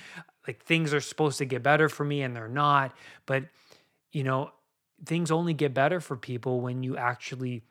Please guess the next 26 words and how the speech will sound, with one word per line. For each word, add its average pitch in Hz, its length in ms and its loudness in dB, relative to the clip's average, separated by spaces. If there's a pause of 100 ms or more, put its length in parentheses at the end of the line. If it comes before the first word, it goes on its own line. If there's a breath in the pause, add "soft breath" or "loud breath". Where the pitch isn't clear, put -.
decide 120 400 -4
to 110 80 -16
take - 260 -8
on 120 160 -4
responsibility 120 840 -6
and, 110 100 -12 (160)
and 127 200 -8
to 127 160 -8
progress 117 840 -2 (400 loud breath)
in 165 220 0
some 139 260 -2
sort 135 240 -4
of 117 140 -8
direction 113 580 -4
and 113 160 -10
to 113 220 -8 (260 loud breath)
learn 131 380 -2
and 120 180 -6
grow 120 480 -2
in 120 260 -8
ways 123 520 -4 (240 loud breath)
that 113 120 -2
are 120 160 -4
unfamiliar 127 800 0
to 113 200 -6
you. 101 300 -6